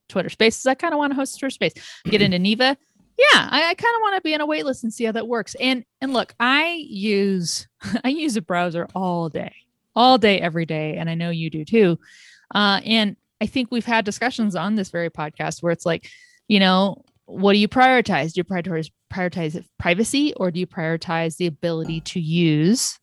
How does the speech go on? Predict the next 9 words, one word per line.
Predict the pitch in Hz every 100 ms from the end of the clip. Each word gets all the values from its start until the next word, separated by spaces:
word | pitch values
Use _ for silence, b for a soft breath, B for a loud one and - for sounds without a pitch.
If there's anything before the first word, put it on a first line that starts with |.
| _ _ _
the | 233
spy | - - 170
network | 165 170 175 175 - -
of | 190
a | 175
browser, | 156 156 156 170 196 -
um, | 175 165 165
to, | - 180
to | - 196 190 190